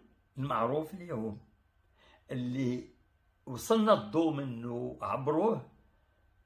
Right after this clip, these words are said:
شحال المسافة ديالو، القطر ديالو؟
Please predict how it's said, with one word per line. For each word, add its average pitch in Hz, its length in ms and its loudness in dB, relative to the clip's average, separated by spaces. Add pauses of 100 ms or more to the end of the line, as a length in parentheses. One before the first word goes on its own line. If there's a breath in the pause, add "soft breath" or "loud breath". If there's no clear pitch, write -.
(140)
شحال 160 520 -4 (440)
المسافة 113 600 -4
ديالو، 98 320 -10
القطر 107 420 -8
ديالو؟ 95 500 -8